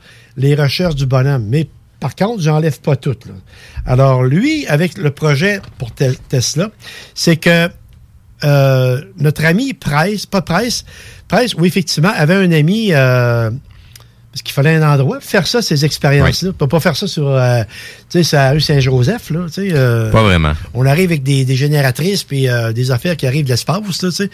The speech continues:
Speaker 1: Mais il fallait, il fallait s'isoler un peu. Comme les Allemands ont fait avec le,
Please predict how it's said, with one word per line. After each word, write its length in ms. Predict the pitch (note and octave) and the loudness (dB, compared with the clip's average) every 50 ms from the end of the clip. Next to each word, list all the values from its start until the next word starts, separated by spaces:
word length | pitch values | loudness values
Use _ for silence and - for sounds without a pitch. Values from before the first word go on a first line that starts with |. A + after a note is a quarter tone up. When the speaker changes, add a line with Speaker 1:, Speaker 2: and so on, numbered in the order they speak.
| - - - - - - - | -10 -14 -16 -16 -12 -2 2
Speaker 1:
Mais 220 | C3+ D3 D#3 - - - _ _ _ _ _ _ _ _ _ _ _ | 2 2 2 0 -6 -14 _ _ _ _ _ _ _ _ _ _ _
il 60 | - - | -12 -2
fallait, 240 | - E3+ F#3+ A3 A3+ | 0 2 2 2 0
il 80 | - | -2
fallait 220 | - - F3+ A#3 A3+ | -2 0 2 2 2
s'isoler 540 | - - G#3+ G3 D3+ C#3+ C#3 B2 C3 C3 G2 | 0 0 0 0 2 2 2 2 0 -2 -4
un 40 | |
peu. 140 | - - C3 A#2+ - _ - - - - - _ _ | -6 -10 -16 -18 -20 _ -20 -20 -20 -20 -20 _ _
Comme 160 | - E3+ F#3+ G3 | -2 0 2 2
les 180 | F#3+ E3 D3+ | 2 4 4
Allemands 220 | D#3+ D3+ D#3 F3+ F3+ E3 | 2 2 2 2 2 0
ont 40 | C#3 | 0
fait 320 | - - F3 E3+ F#3 F#3 - - - - - - - - | 0 2 2 2 2 0 -4 -10 -18 -20 -20 -20 -14 -6
avec 180 | - B2+ B2 - | -6 -4 -2 0
le, 100 | D3 | 0